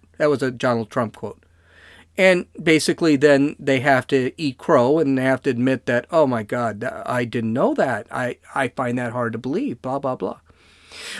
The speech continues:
Well, in this bit, <laughs> and this was a funny bit, I thought this was serious until I actually read the article.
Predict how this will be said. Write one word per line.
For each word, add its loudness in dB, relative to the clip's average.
Well, 10
in 6
this 6
bit, 0
<laughs> 4
and 6
this 6
was 6
a 4
funny 8
bit, 2
I 2
thought 2
this -2
was -4
serious 2
until -2
I 2
actually 0
read 0
the -4
article. 0